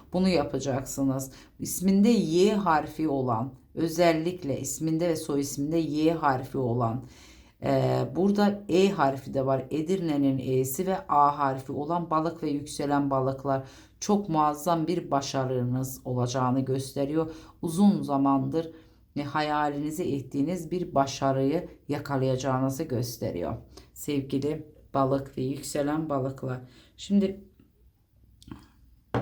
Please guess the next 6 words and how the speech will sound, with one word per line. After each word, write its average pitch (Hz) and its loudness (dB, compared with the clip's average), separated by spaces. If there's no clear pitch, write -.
tabağımıza 180 0
bir 165 -4
bakalım. 147 -2
Tabakta 151 -4
ne 147 2
var? 120 -4